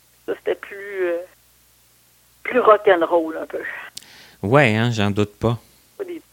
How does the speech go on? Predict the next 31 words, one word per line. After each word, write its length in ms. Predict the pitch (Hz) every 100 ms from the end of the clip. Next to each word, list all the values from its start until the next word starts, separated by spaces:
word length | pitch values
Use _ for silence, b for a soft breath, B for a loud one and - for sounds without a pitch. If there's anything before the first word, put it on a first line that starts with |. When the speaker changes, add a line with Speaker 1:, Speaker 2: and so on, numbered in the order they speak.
| _
Speaker 1:
problèmes 460 | - 202 185 214 202
de 80 | 196
communication, 1000 | 208 190 185 208 196 175 - 196 226 220
là, 60 |
des 160 | 190 185
fois, 260 | - 196 208
euh, 480 | 208 196 185 -
oups, 80 | 226 - _ -
euh, 300 | 175 170 160 - _ _ _ _ _ _ _ _ _ _ _
la 140 | 175 170
ligne 280 | 175 202 185
coupait, 600 | - - 185 202 214 214 -
fallait 240 | 175 165
rappeler. 540 | 170 180 - 185 415 415 415 _ _ _ _ _ _ _ _ _ _ _ _ _ _ _ _ _ _ _ _ _ b b b b b b b b _ -
Euh, 140 | 190 185
je 200 | 202 -
sais, 640 | 208 196 190 185 180 180 _ _ _ _ _ _ _
tout 180 | - 294 -
ça 140 | 294
pour 240 | 294 240 214
dire 260 | 220 262
que 100 | 254
là, 140 | 208 214
je 140 | -
connais 340 | 233 208 208 202
pas 200 | 220 208
la 160 | 202 190 -
suite 240 | 214 202
des 140 | 196 196
travaux, 540 | - 180 175 196 214
je 80 | 185